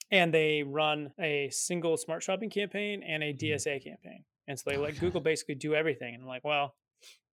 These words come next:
Speaker 1: the D S A campaign, which is a dynamic search ad,
Speaker 2: Mm-hmm.
Speaker 1: just captured your brand terms, and that was ninety-five percent of the revenue on your site. So it's not doing a good job at finding new people that don't know you yet." And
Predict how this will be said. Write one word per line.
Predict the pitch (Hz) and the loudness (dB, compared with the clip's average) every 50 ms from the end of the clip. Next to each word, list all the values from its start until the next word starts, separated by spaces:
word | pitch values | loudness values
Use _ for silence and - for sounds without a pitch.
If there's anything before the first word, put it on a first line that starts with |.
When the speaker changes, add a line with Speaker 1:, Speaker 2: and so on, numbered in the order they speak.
| _ _ - | _ _ -10
Speaker 1:
the | 143 | -10
D | 131 131 160 165 160 | -6 -2 2 2 4
S | 147 - | 4 4
A | 165 170 170 | 2 0 0
campaign, | - - 156 147 131 - 143 143 143 143 143 127 | -2 -4 -4 -4 -4 -4 -4 -2 -2 -2 -4 -6
which | - 156 135 127 | -6 -6 -6 -6
is | 131 131 | -6 -6
a | |
dynamic | 131 143 135 139 143 139 131 135 131 | -2 0 0 2 2 0 -2 -4 -4
search | - - 175 170 156 - | -4 -4 -4 -4 -2 0
ad, | 147 135 131 131 131 - _ _ - _ _ _ - - - | 0 0 0 0 -2 -6 _ _ -20 _ _ _ -20 -10 -6
Speaker 2:
Mm-hmm. | - 95 87 87 | -4 -4 0 4
Speaker 1:
just | - 269 - - | 4 4 4 6
captured | - 202 226 226 220 - 190 170 | 8 8 8 8 8 4 -4 -4
your | 156 151 | -4 -2
brand | 131 151 151 156 170 165 147 | 0 2 4 4 4 2 2
terms, | - 139 139 135 127 | -2 -6 -4 -4 -4
and | 131 156 | -2 -2
that | 156 | -2
was | 151 131 | -2 -2
ninety-five | 139 147 143 147 160 170 175 180 175 160 170 156 - - 165 151 156 160 160 160 | -4 -2 0 2 2 2 2 2 0 0 -2 -4 0 2 4 6 6 6 4 2
percent | - 147 - - 156 147 | -4 -6 -4 -4 -4 -4
of | 143 131 | -4 -4
the | 139 | -4
revenue | 127 131 135 139 139 143 139 135 135 131 | -2 -2 -2 -2 -2 -4 -8 -8 -8 -8
on | 127 131 135 | -8 -8 -8
your | 135 131 120 | -10 -10 -8
site. | - - - 143 131 127 - - | -6 -2 0 0 0 -2 -4 -4
So | - 151 | -4 -4
it's | 139 - - | -4 -4 -2
not | 143 151 156 165 165 | 2 2 2 2 2
doing | 170 170 156 147 | -2 -4 -4 -4
a | 143 | -4
good | 131 147 147 131 | -4 -4 -4 -4
job | 131 - 135 131 131 131 127 | -4 -4 -2 -2 -2 -2 -4
at | 135 127 127 - | -6 -8 -8 -10
finding | - - - 180 156 160 151 143 143 143 139 135 143 | -8 -2 0 2 2 2 2 0 -2 -4 -4 -4 -2
new | 156 160 160 160 160 151 | -2 0 0 0 -2 -4
people | - - - 160 151 - 139 | -6 -8 -8 -6 -4 -4 -4
that | 123 131 123 | -4 -4 -4
don't | 143 143 143 151 135 | -4 -6 -6 -6 -8
know | 139 143 147 156 | -4 -2 -2 0
you | 156 135 131 120 | -2 -2 -6 -8
yet." | 123 127 113 110 120 - - | -8 -8 -8 -8 -8 -2 4
And | 160 160 156 151 147 139 - | 6 8 8 8 6 2 0